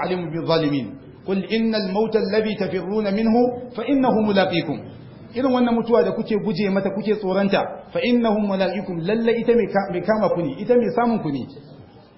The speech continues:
Duk inda ka yi da yinka, in dai zaka ce zaka iya guje ma mutuwa, to mutuwa za ta kama ka duk inda baka tunani.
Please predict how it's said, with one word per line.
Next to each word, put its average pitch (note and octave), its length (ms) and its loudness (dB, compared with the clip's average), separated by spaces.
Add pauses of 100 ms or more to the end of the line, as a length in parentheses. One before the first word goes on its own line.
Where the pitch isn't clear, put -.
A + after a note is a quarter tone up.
(260)
Duk A#3+ 160 0
inda C4 260 4
ka G#3+ 80 2
yi A3 240 0
da G3 120 4 (100)
yinka, F#3+ 560 0
in A3+ 140 0
dai A#3+ 100 2
zaka A#3+ 320 4
ce G#3+ 180 0
zaka G#3 220 -2
iya G3 160 0
guje F3+ 240 -2
ma E3 100 -4
mutuwa, F3 320 -2
to D#3 100 -4
mutuwa G3+ 280 -2
za G3+ 100 -2
ta G3 100 -6
kama F#3 280 -4
ka - 60 -6
duk A#3+ 120 -6
inda G#3+ 160 2
baka F3+ 260 2
tunani. B2 280 -8